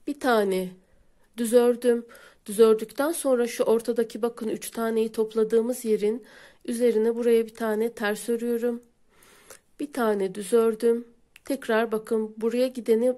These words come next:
tekrar bu tarafa kapatacağımız için yönümüzü ona göre ayarlayacağız kesimlerimizi. Soldan sağa bir kesim yaptım.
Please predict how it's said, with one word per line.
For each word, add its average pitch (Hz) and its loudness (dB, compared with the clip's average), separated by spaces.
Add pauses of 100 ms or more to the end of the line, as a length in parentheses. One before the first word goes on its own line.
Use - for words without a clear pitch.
(100)
tekrar 226 -4
bu - -18
tarafa 220 -6
kapatacağımız 226 -8
için 240 -6 (1120)
yönümüzü 226 2
ona 220 0
göre 226 -2
ayarlayacağız 220 -4
kesimlerimizi. 226 -4 (1200)
Soldan 240 0
sağa 202 -4
bir 185 -16
kesim 226 -4
yaptım. 240 -2